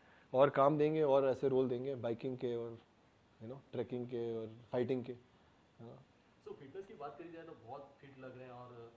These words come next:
Speaker 2: अ, हमेशा Instagram पे आपकी stories भी देखने मिलती है fitness से रिलेटेड,
Speaker 1: हाँ।
Speaker 2: तो उस पे क्या कहना है आपका?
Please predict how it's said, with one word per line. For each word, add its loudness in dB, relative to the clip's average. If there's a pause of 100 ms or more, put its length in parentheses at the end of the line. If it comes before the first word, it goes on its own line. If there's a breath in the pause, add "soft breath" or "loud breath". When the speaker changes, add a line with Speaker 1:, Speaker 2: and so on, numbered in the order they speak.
(160)
Speaker 2:
अ, -16
हमेशा -18
Instagram -18
पे -16
आपकी -20
stories -18
भी -18
देखने -14
मिलती -16
है -20
fitness -20 (140)
से -18
रिलेटेड, -18
Speaker 1:
हाँ। -4
Speaker 2:
तो -8 (180)
उस -20
पे -10
क्या -12
कहना -16
है -14
आपका? -20